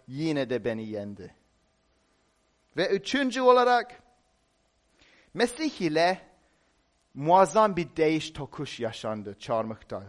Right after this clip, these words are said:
ölümde ve dirilişte. O bizim günahlarımızı üstlendi. İçimizdeki canavarı o üstlendi. Ama aynı zamanda o da bize bir şey verdi.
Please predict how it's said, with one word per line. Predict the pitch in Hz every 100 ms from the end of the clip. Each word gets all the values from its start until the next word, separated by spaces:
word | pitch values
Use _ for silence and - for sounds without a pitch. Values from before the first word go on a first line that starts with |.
| -
ölümde | 131 131 127 110 117
ve | 113 110
dirilişte. | 120 110 107 - - 90 _ _ _ _ _ _
O | 190 254 277
bizim | 226 196 269 226
günahlarımızı | 175 185 208 202 - 190 196 190 190 180 226
üstlendi. | 202 196 - 175 170 170 165 151 92 - _ _ _ _ _
İçimizdeki | 190 156 196 208 202 175 143
canavarı | 175 160 151 165 165
o | 175 170 185 175
üstlendi. | 170 - 156 151 151 214 185 247 _ _ _ _ _ _ _ _
Ama | 143 185 190
aynı | 254 311 262
zamanda | 165 147 170 190
o | - 254 277
da | 202 147
bize | 185 240 277
bir | 226
şey | - 196 156 135
verdi. | 139 127 120 104